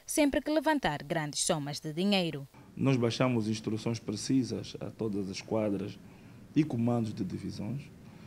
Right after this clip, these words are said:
Speaker 2: no sentido de apoiarem incondicionalmente todas as pessoas que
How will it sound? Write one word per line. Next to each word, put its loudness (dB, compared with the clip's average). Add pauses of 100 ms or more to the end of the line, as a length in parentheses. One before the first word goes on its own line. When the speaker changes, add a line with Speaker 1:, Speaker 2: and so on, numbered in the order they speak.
(220)
Speaker 2:
no 4
sentido 6
de 8
apoiarem 2 (140)
incondicionalmente 0
todas -2
as -2
pessoas -2
que -4